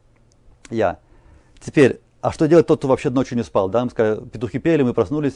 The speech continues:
а человек бы ночь-, ночью не спал, там бессонница или работал. Но тот, кто ночью не спал, тот, э, этого не говорит, да,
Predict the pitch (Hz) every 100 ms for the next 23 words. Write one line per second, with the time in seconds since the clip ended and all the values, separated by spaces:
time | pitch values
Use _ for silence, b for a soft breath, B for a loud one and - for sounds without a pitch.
0 | - 113 110 156 123 127 131 131 135 135
1 | 113 - 104 90 101 98 151 135 117 110
2 | 101 110 135 127 117 - b b b b
3 | b b b b b b b _ - 139
4 | - 170 160 156 - 143 - 113 101 110
5 | 120 - - _ _ - - - - -
6 | - - 117 107 - 123 123 127 131 131
7 | 127 131 113 139 147 147 156 190 233 -
8 | - 107 113